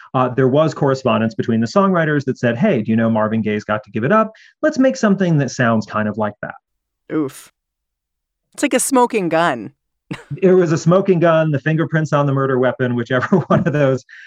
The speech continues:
Speaker 1: you know, crime story ones we, we want to use. So, so there is a smoking gun in that case.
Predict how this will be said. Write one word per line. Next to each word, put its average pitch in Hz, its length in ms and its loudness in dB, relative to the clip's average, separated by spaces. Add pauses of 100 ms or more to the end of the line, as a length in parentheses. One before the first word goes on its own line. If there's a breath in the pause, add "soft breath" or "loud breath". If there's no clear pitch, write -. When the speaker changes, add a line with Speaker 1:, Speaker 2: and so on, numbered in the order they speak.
(120 loud breath)
Speaker 1:
you 143 100 0
know, 127 140 2
crime 135 300 0
story 123 260 0
ones 120 240 0
we, 120 80 0
we 120 200 -4
want 117 180 -4
to 113 40 -4
use. 117 280 -4
So, 139 160 -2
so 160 160 -2
there 156 80 0
is 196 220 2
a 180 40 -4
smoking 139 340 -2
gun 107 160 -2
in 104 100 -6
that 104 180 -12
case. - 340 -10